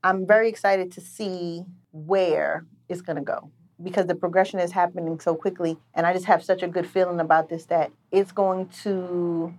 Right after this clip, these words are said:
it's gonna, it's, it's gonna be bigger than what I, what I, I mean, ooh, I can't even, I can't even get the words out of, uh, of how much,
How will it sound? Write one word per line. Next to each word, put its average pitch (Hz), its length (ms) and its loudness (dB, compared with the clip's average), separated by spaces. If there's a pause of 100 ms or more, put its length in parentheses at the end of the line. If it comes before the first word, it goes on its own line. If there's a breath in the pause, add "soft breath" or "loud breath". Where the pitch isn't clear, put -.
(220)
it's - 100 -20
gonna, 220 380 -4 (100)
it's, 208 360 -8
it's 214 180 -4
gonna 233 240 2
be 220 120 -4
bigger 226 340 2
than 214 260 -2
what 208 220 2
I, 202 260 -2 (100)
what 196 240 -2
I, 196 200 4
I 190 80 2
mean, 185 400 -8 (460)
ooh, 226 120 0
I 196 100 6
can't 208 220 -2
even, 196 280 -6 (220)
I 262 100 4
can't 302 160 4
even 262 120 4
get 240 120 -2
the 247 80 2
words 226 260 4
out 170 120 2
of, 170 120 -6 (320 loud breath)
uh, 185 140 2 (100)
of 175 120 2
how 180 240 2
much, 175 320 -6